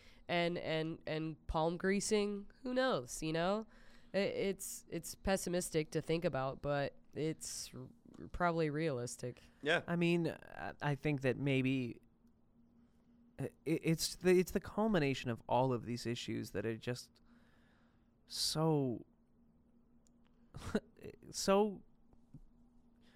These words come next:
Speaker 3: crushingly devastating that you would think maybe one or two of these you could get by. Like, no, uh, no country's perfect. Uh, wasn't, wasn't these,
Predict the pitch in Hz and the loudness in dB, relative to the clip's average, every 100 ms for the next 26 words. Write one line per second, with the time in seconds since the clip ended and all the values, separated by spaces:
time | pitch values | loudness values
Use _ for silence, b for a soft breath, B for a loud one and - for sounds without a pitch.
0 | b _ - - 143 147 170 151 139 131 | b _ -12 -2 0 2 2 2 2 0
1 | 123 120 117 120 - 110 110 104 98 b | 0 0 0 -2 -4 -6 -8 -8 -10 b
2 | b b - 151 185 185 190 156 160 156 | b b -4 0 2 2 2 2 2 2
3 | 135 143 156 123 127 - 143 131 117 123 | 0 2 0 0 -4 -2 0 0 0 -2
4 | 113 110 - - - - - - - - | -2 -4 -4 -6 -8 -18 -20 -20 -20 -20
5 | - - 143 139 139 127 - 92 82 104 | -20 -6 -2 0 -2 -2 -2 0 0 0
6 | 151 208 202 - 190 202 185 147 - 135 | 2 4 4 4 4 2 2 0 0 0
7 | 127 - B B B B - 135 170 240 | 0 -6 B B B B -6 2 6 6
8 | 254 226 190 208 180 - 139 143 160 170 | 6 4 4 4 0 -6 -12 -2 0 2
9 | 160 - - | 0 -4 -8